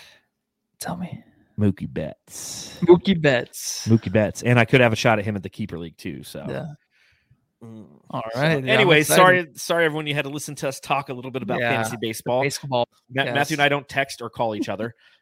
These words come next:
Speaker 2: Uh, <laughs> yeah, this is a,
Speaker 1: <laughs> No.
Speaker 2: this is a basketball podcast from C Bucks
Speaker 1: Mm-hmm.
Speaker 2: to Bar. <laughs> So,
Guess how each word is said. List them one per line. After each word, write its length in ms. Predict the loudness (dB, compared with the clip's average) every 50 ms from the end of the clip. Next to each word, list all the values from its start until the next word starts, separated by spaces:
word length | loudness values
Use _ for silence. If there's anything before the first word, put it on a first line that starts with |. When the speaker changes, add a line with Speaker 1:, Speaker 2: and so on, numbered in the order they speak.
| _ -14
Speaker 2:
Uh, 320 | -12 -8 -8 -6 -6 -8 -10 -12
<laughs> 100 | -12 -4
yeah, 140 | -2 -2 0 2 0
this 180 | 0 0 2
is 200 | 0 0 0 2
a, 80 | 2 2
Speaker 1:
<laughs> 40 | 2
No. 120 | 2 -4
Speaker 2:
this 80 | -6 -6 -6
is 100 | 0 2
a 80 | 4 4
basketball 600 | 6 6 6 6 4 0 -4 0 2 2 2 2
podcast 600 | 2 0 0 0 0 -2 -2 -2 -2 -2 -4 -6
from 180 | -8 -8 -8
C 220 | -8 -12 -12 -8 -4
Bucks 300 | -2 -2 0 0 -2 -2
Speaker 1:
Mm-hmm. 80 | -4 -4
Speaker 2:
to 40 |
Bar. 320 | -6 -8 -10 -10 -10 -10 -12 -14
<laughs> 60 | -16
So, 300 | -16 -12 -10 -6 -6 -6